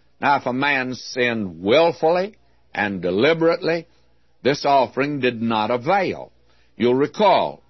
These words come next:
the Scripture says, "He that despised Moses' law died without mercy under two or three witnesses." In other words, there was no salvation, and there is no salvation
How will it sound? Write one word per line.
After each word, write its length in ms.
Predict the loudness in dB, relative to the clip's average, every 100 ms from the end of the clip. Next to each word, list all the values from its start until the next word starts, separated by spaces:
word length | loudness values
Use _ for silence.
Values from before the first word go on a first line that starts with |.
| _
the 120 | -4
Scripture 500 | -4 -2 -2 -2 -4
says, 380 | -6 -2 0 0
"He 320 | -4 -4 -2 0
that 260 | -2 -2
despised 840 | -4 -6 -6 -2 2 2 0 -4 -4
Moses' 600 | 0 0 -2 -4 -4 0
law 500 | 2 4 4 0 -4 _ _ _ _ -4
died 440 | 4 6 6 2
without 520 | -2 -2 2 2 0 -6
mercy 840 | -10 -2 2 2 0 -6 -6 -6 _ _
under 320 | -4 -4 -4 -6
two 640 | -2 2 2 2 -4 -8 -2
or 260 | 0 0 -2 -10 -4
three 320 | 0 2 2
witnesses." 800 | 2 0 -4 -10 -10 -16 -16 -20 _ _ _ _ _
In 80 | -2
other 180 | 2 4
words, 300 | 4 2 0
there 180 | 0 2
was 240 | 0 -4
no 440 | -8 -2 2 2 0
salvation, 920 | -4 -2 0 0 0 0 0 -4 -2
and 260 | -2 -2
there 280 | 0 0 0 0
is 400 | 2 2 -2 -4
no 220 | -2 -2
salvation 920 | -4 -2 0 2 0 -2 -2 -6